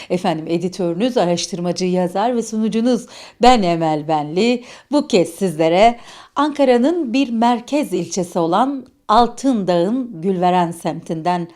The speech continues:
sesleniyorum. Hepinize hayırlı işler diliyorum. Efendim, bugün tabii ki yıllarını sektörümüze vermiş emektar bir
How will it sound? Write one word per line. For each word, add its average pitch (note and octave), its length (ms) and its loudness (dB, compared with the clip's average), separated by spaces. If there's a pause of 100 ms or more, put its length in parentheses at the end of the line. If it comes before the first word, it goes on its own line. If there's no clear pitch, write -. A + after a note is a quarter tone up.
(120)
sesleniyorum. E3 760 -4 (280)
Hepinize A#3+ 640 -2
hayırlı E3 380 -2
işler A#3 380 0
diliyorum. F3 560 0 (400)
Efendim, F3 500 -6 (120)
bugün G#3+ 720 2 (400)
tabii F#3 320 0
ki G#3 140 -6
yıllarını F#3+ 760 2
sektörümüze F3+ 960 2
vermiş F3 520 0
emektar F3+ 680 0
bir B3 220 -2